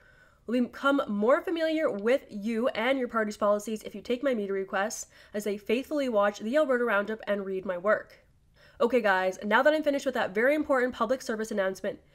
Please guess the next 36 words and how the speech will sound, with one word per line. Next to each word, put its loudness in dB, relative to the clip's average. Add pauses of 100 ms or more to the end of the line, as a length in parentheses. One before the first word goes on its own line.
(100)
it's -18
time 6
to -2
move -2
on 0
to -10
today's -4
topics. -4 (100)
Today, 4
we're 2
going 2
to -4
be -4
taking -4
a -2
look -2
at -8
the -4
Alberta 0
Recovery -2
Conference, -2 (340)
where -2
the 4
Premier 0 (360)
and 2
Alberta's 0
Mental 0
Health 2
and -2
Addiction -2
Minister -2
made -2
some -4
very 0
important -4
announcements. -6